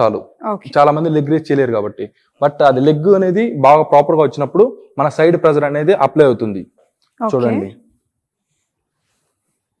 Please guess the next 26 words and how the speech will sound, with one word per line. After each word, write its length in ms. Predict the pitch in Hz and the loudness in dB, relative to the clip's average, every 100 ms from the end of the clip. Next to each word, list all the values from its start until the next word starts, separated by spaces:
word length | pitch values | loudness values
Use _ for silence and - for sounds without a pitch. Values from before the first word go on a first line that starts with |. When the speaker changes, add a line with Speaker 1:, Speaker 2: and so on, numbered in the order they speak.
| _ _ _ _ _ _ | _ _ _ _ _ _
Speaker 1:
స్టిక్ 300 | _ 160 - | _ -12 2
అనేది 220 | 180 170 | 2 4
అక్కడే 240 | 170 - 143 | 0 2 2
ఉండాలి. 340 | 110 92 92 240 | 2 -4 -6 -2
Speaker 2:
అంత 260 | 254 269 | -2 2
పైకి 400 | 311 294 269 285 | 2 4 2 2
వెళ్ళకపోతే 640 | 302 285 277 - 269 440 370 | 0 0 -4 0 2 2 0
ఇక్కడ 260 | 220 - | -2 0
Speaker 1:
ఆ, 80 | 240 | 2
Speaker 2:
దాకా 80 | 240 | 4
Speaker 1:
కొంచెం 220 | 233 180 | 4 4
Speaker 2:
చేసినా 160 | 220 190 | 6 4
Speaker 1:
వచ్చినా 260 | - 185 170 | 4 2 4
చాలు. 120 | 135 | 2
Speaker 2:
చాలు. 260 | 190 - 147 | 2 0 2
Speaker 1:
చాలా 140 | 143 | 4
మంది 180 | 156 160 | 2 2
లావుగా 340 | 147 151 151 | 4 4 4
ఉన్న 140 | 147 151 | 0 0
వాళ్ళు, 160 | 151 | 0
హెవీగా 280 | 143 151 151 | -2 0 0
ఉన్న 140 | 147 | 0
వాళ్ళు, 160 | 143 170 | 0 -2
కొంచెం 320 | 170 165 175 | 0 0 0
వచ్చినా 240 | 170 190 180 | 0 0 0
చాలు. 340 | 123 131 226 | 0 0 -2